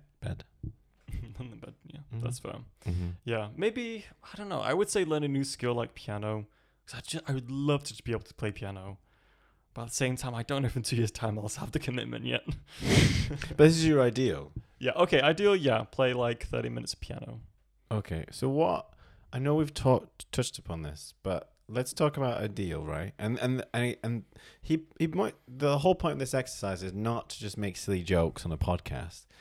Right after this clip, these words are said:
Speaker 1: but it's to help you kind of redirect your life and figure out, okay, if I really want this,
Speaker 2: Mm.
Speaker 1: these are the steps that I wanna take.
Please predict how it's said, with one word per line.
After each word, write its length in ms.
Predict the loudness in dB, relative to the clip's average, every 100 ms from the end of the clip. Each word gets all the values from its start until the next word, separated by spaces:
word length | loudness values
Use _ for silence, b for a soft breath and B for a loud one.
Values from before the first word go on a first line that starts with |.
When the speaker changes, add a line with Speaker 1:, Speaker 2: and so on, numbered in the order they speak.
| B B
Speaker 1:
but 80 | -2
it's 100 | -2
to 100 | -2
help 280 | 2 2 0
you 80 |
kind 180 | -4 -2
of 140 | 0 0
redirect 640 | 0 0 0 -2 -4 -6
your 80 | -6
life 240 | -4 -4
and 100 | -8 -6
figure 280 | -6 -2
out, 140 | -2 -2
okay, 240 | -6 -6
if 160 | -6 -2
I 60 |
really 420 | -2 -2 0 0 0
want 260 | -4 -6
this, 300 | -6 -6 -10 -12 -10
Speaker 2:
Mm. 180 | -6
Speaker 1:
these 260 | -2 0 0
are 40 |
the 60 | -4
steps 380 | -4 -2 -4 -6
that 80 | -4
I 100 | -4
wanna 240 | -2 -4
take. 460 | -6 -8 -10 -10 -20